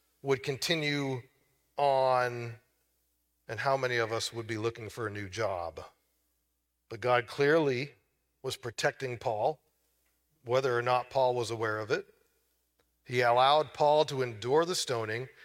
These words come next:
and he protected him in the midst of it. Not from the stoning,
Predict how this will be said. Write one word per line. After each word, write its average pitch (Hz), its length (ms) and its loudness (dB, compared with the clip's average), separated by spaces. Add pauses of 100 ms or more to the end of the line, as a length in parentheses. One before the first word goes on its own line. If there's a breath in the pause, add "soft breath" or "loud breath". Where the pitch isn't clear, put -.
and 127 120 -6
he 117 100 -4
protected 127 680 -4
him 131 140 0
in 127 100 -2
the 127 80 -4
midst 135 320 -2
of 98 120 -10
it. - 180 -12 (220 soft breath)
Not 160 500 6
from 269 540 10
the 208 180 10
stoning, 180 800 6